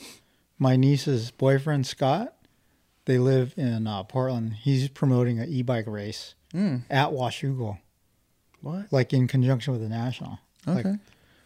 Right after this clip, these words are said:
Speaker 1: my, our, my phone is being used for Anton, Anton's feed, so I can't go to it and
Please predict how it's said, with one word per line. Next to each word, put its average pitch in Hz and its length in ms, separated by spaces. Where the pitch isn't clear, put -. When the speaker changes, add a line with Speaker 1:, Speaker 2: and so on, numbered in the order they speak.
Speaker 1:
my, 139 300
our, 117 160
my 120 200
phone 220 300
is 170 80
being 147 220
used 139 300
for - 160
Anton, 127 560
Anton's 127 460
feed, 147 240
so - 120
I - 20
can't 123 260
go 120 140
to 120 60
it 123 60
and 117 180